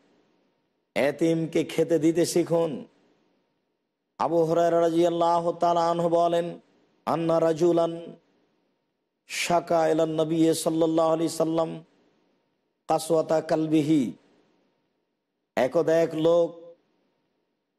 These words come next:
আল্লাহ রাসূলের কাছে অভিযোগ করেছিল যে তার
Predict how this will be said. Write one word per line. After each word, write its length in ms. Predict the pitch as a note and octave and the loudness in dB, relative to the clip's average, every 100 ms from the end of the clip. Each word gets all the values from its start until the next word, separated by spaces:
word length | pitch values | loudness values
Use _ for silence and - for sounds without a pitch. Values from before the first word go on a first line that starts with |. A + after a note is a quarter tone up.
| - | -6
আল্লাহ 300 | C3 D#3+ E3+ | -2 0 2
রাসূলের 480 | E3 E3 F3+ F3 E3+ | 2 0 0 0 0
কাছে 240 | F3 F3 | -2 0
অভিযোগ 560 | E3 D#3+ E3+ E3 E3 - | 2 2 2 2 0 0
করেছিল 440 | E3+ E3+ F3+ E3+ | 0 0 0 0
যে 320 | D#3 E3+ E3+ E3+ _ _ _ _ _ _ _ _ _ _ _ | 2 2 0 -4 _ _ _ _ _ _ _ _ _ _ _
তার 280 | - D#3+ E3 | -2 0 0